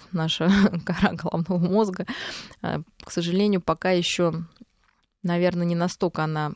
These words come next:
крепка, чтобы вот эти все агрессивные сопернические импульсы, идущие из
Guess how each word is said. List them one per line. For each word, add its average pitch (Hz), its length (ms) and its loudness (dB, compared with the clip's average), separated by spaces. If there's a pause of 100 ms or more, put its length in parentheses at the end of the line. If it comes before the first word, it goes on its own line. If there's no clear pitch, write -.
крепка, 220 540 2 (240)
чтобы 156 720 0
вот 160 160 -4
эти 160 180 -4
все - 220 -4
агрессивные 156 800 -4
сопернические 160 800 -4
импульсы, 208 500 -2 (420)
идущие 160 640 -2
из - 80 -8